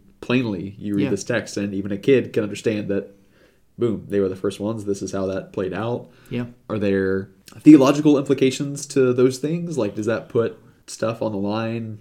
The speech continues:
Speaker 1: Like, if you believe one over the other,
Speaker 2: Hmm.
Speaker 1: or, yeah, and maybe these are questions you don't, uh, we don't, uh, and to be fair, we
Speaker 2: Yeah.
Speaker 1: don't know the answers <laughs>
Speaker 2: <laughs>
Speaker 1: to these
Speaker 2: It's true.
Speaker 1: questions,
Speaker 2: Yes,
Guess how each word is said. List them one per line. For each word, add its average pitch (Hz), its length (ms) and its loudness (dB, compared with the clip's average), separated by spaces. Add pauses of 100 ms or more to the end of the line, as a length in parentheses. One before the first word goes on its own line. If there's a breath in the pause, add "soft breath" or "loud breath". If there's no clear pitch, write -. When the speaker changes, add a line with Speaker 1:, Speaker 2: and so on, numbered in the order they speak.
Speaker 1:
Like, 104 180 -8
if 98 100 -12
you 110 80 -6
believe 104 260 -2
one 107 180 -2
over 101 180 -8
the 101 140 -2
other, 117 340 -2
Speaker 2:
Hmm. 131 120 -2
Speaker 1:
or, 95 280 -4 (580 soft breath)
yeah, 101 180 0
and 113 80 -2
maybe 139 140 8
these 120 180 4
are 98 80 -2
questions 98 360 -4
you 101 80 -2
don't, 95 160 -10 (120)
uh, 98 120 -6
we 101 140 -6
don't, 98 220 -8 (300)
uh, - 80 -4 (300)
and 117 160 0
to - 80 -4
be 127 80 6
fair, 123 260 6
we 156 160 8
Speaker 2:
Yeah. 160 60 8
Speaker 1:
don't 160 240 12
know 127 160 8
the 117 160 6
answers - 240 2
<laughs> - 40 -6
Speaker 2:
<laughs> - 440 10
Speaker 1:
to 233 80 12
these 185 180 12
Speaker 2:
It's 170 60 8
true. 190 100 8
Speaker 1:
questions, 165 340 10
Speaker 2:
Yes, 160 60 6